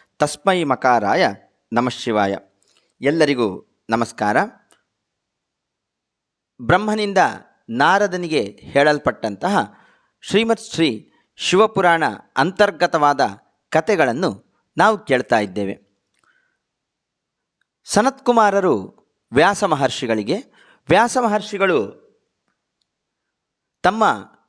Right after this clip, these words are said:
ಶಿಷ್ಯರಿಗೆ ಬೋಧಿಸಿದಂತಹ ಈ ಕಥೆಯನ್ನು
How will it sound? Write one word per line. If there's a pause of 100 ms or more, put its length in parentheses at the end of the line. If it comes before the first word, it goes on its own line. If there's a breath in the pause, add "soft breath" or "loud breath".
(160)
ಶಿಷ್ಯರಿಗೆ (600)
ಬೋಧಿಸಿದಂತಹ (1040)
ಈ
ಕಥೆಯನ್ನು